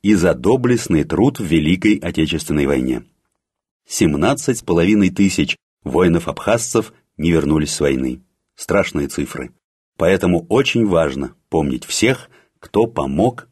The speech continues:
отстоять мир. Материалы для книги «Герои Абхазии. Великая Отечественная война» собрал ветеран войны Александр Миктатович Тария, уроженец села Лыхны Гудаутского района.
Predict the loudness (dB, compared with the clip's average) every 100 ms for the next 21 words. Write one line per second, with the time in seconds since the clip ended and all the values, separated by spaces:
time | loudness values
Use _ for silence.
0 | _ -10 -6 -4 0 -2 -2 -6 -6 -12
1 | _ _ _ _ _ _ _ _ -4 -2
2 | 2 4 4 4 2 2 2 2 2 2
3 | 2 4 4 4 2 0 -2 0 -4 -4
4 | 0 0 0 0 -2 -2 -4 -2 -2 -2
5 | -2 0 -2 -4 -20 -20 -6 0 2 4
6 | 4 2 2 0 4 2 4 4 4 4
7 | 2 0 0 0 0 0 2 2 2 0
8 | 0 0 0 -2 -2 -2 -2 -6 -12 _
9 | _ _ -4 -2 0 0 0 0 0 2
10 | 2 -2 -10 _ 0 0 2 2 2 2
11 | 2 4 4 0 0 2 4 2 0 -4